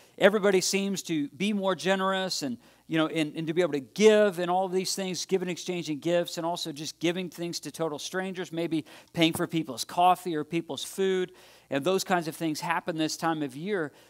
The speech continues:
But really the very basis, whether if somebody's in Christ or not in Christ, the very basis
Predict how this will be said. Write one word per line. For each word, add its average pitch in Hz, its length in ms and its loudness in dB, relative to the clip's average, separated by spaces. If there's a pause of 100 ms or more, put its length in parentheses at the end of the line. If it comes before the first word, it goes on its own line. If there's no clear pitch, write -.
(140)
But 165 120 4
really 220 300 4
the 160 140 0
very 185 320 2
basis, 170 580 0
whether 175 300 0
if 160 80 -6
somebody's 160 340 -4
in 202 300 -2
Christ 175 500 -2
or 139 140 -2
not 160 280 2
in 151 140 -4
Christ, 131 380 0
the 151 80 -4
very 165 240 -2
basis 160 760 0